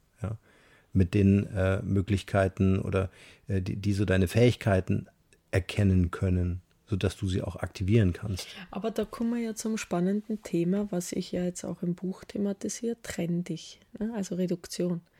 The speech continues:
Speaker 1: Mhm.
Speaker 2: Die Kunst der Reduktion. Worauf lege ich meinen Fokus? Auf wen lege ich meinen Fokus? Und wie trenne ich mich von eigenen Konzepten, Vorstellungen,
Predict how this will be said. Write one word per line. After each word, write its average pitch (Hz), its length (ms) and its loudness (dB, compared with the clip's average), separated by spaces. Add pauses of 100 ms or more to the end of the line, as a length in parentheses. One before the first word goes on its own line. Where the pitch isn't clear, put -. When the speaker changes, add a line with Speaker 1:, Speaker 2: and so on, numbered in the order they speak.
Speaker 1:
Mhm. 90 200 -6
Speaker 2:
Die 180 80 -6
Kunst - 640 0 (220)
der 175 140 0
Reduktion. 165 800 -2
Worauf - 960 -2
lege 175 180 4
ich 180 120 -2
meinen 165 240 -4
Fokus? - 500 -6
Auf 160 160 -6
wen 175 180 2
lege 160 160 0
ich - 140 -10
meinen 165 160 -4
Fokus? 165 400 -4
Und 170 140 2
wie 180 180 0
trenne 185 440 2
ich - 280 -4
mich 156 320 -2
von 160 240 -6
eigenen 208 460 0
Konzepten, 190 560 -4
Vorstellungen, 175 960 0